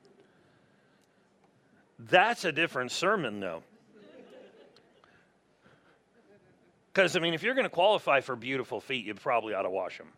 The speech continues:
No, I'm kidding. Somebody said, "What are you talking about?" It says, "How precious are the feet of those who carry, how beautiful are their feet that carry the good news." And, uh, but this is not that.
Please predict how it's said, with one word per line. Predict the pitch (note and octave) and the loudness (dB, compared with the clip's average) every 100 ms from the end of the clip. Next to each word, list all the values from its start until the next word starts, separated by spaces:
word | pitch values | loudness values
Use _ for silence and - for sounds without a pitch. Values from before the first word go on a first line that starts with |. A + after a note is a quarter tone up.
| _ _ - | _ _ -2
No, | C3 G#2+ | 0 2
I'm | G#2 | 0
kidding. | G2 G2+ E2+ D#2+ _ _ _ _ _ _ | -6 -12 -14 -16 _ _ _ _ _ _
Somebody | - B2 A2+ | -14 -10 -8
said, | - | -8
"What | A2+ | -8
are | A#2 | -8
you | |
talking | G#2+ A2+ A#2 | -2 -2 -2
about?" | G2 G2 F#2+ | -4 -6 -6
It | - | -8
says, | B2 - | -12 -6
"How | A2+ | -4
precious | G2+ - C#3+ C#3+ - C#3 - | -4 0 2 2 -2 -8 -2
are | B2 | -2
the | A#2 | -2
feet | A2+ - A#2+ G#2 | -8 -12 -8 -8
of | F#2 | -6
those | G2 F#2 - | -6 -6 -8
who | F#2+ - - - - _ - | -14 -14 -18 -20 -20 _ -10
carry, | - B2+ A2+ F#2+ F2 | 0 2 2 0 -4
how | F#2+ | -10
beautiful | F2 A2 D3+ E3+ - G2+ F#2 | -10 -4 2 2 0 -6 -4
are | F#2+ | -6
their | F2+ F#2+ | -8 -10
feet | G#2+ F#2 - _ _ _ _ _ | -8 -8 -10 _ _ _ _ _
that | A#2 - | -12 -2
carry | C#3 A#2+ | 2 2
the | A2 | 0
good | G#2 G#2+ F#2+ | -2 -6 -6
news." | G#2 E2+ D#2+ - - _ - - _ - | -8 -8 -12 -18 -20 _ -20 -20 _ -2
And, | A#2+ A#2+ A2 | 0 0 2
uh, | G#2 F2+ G2 - | 2 2 -2 -4
but | - D3+ B2 - _ _ - | 6 6 6 -8 _ _ -2
this | G#3 G3+ | -2 -2
is | D#3+ | -2
not | F#3 F3+ - | 2 2 4
that. | F#3 B2+ D#2 | 2 2 -2